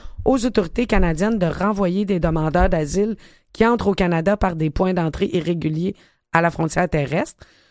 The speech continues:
Euh, le ministre a, par contre, pas révélé les détails, là, de la révision de l'entente qui concerne particulièrement la circulation des demandeurs d'asile entre les deux pays. Par exemple, si les changements s'appliqueraient à l'ensemble de la frontière canadienne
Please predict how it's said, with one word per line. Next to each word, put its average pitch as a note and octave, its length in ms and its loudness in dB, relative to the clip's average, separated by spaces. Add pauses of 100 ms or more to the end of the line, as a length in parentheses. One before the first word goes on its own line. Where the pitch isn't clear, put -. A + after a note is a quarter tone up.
(160)
Euh, F#3 220 4
le F#3 160 2
ministre G3+ 480 0
a, G3 160 2
par - 320 -2
contre, G#3 300 0
pas B3 140 2
révélé G#3+ 380 0
les G#3 160 0
détails, G3 600 0
là, F#3+ 240 -2 (380)
de G3 80 4
la G3+ 180 4
révision F3 380 -2
de F#3 60 -4
l'entente F#3 460 -2 (380)
qui - 140 -20
concerne G3 420 2
particulièrement F#3 580 0
la G#3+ 140 0
circulation F3 640 -2
des G3+ 120 0
demandeurs E3+ 460 0
d'asile E3+ 420 -2 (440)
entre F3+ 220 0
les F#3 60 2
deux D#3 160 0
pays. E3 340 2
Par G3 320 -2
exemple, F#3 480 -2 (420)
si - 280 0
les A#3 120 2
changements F#3+ 420 0
s'appliqueraient F#3 760 0
à D#3+ 160 2
l'ensemble G3+ 480 0
de A#3 60 -4
la G#3 80 0
frontière F#3+ 420 -2
canadienne F#3+ 520 0